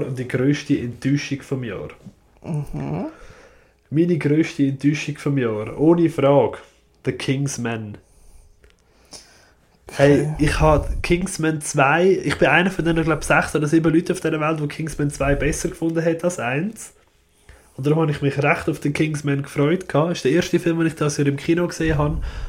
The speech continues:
Speaker 1: Und leck, ist das ein blöder Start gewesen.
Speaker 2: Ja. Ja, f-
Speaker 1: Hat mich massivst enttäuscht.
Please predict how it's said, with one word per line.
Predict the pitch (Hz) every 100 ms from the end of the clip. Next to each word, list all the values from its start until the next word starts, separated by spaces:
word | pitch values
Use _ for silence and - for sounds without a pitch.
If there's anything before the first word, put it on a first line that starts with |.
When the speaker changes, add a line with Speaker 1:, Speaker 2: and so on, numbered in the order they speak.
| -
Speaker 1:
Und | 123
leck, | 113 110 117 131 - -
ist | 123
das | 117 -
ein |
blöder | 113 110 107
Start | - - -
gewesen. | - - - _ _ _ _ _ _ _ _ _ -
Speaker 2:
Ja. | 147 143 151 180 _ _ _ _ _ - - - _ _ _ - -
Ja, | 151 160 170
f- | 170 - - - - _ _ _ -
Speaker 1:
Hat | 139
mich | 139
massivst | 127 123 127 135 - 120 117
enttäuscht. | 120 113 110 104 -